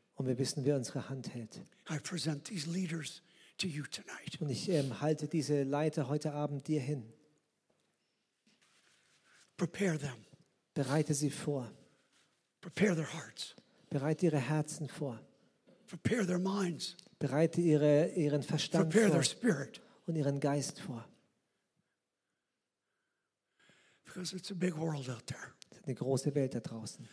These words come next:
Speaker 2: And it's gonna take men and women.
Speaker 1: Es wird Männer und Frauen brauchen.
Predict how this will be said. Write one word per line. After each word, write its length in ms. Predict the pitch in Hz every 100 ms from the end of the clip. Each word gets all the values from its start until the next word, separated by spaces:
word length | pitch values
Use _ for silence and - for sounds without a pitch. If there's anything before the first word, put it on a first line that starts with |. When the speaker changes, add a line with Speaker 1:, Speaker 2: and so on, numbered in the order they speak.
| -
Speaker 2:
And 100 | 143
it's 120 | -
gonna 180 | - 143
take 260 | - 170 170
men 200 | 180 160
and 120 | 151
women. 320 | 202 233 - - _ _
Speaker 1:
Es 140 | - -
wird 120 | 123
Männer 220 | 135 143
und 100 | 139
Frauen 380 | - 147 147 135
brauchen. 480 | - 143 143 -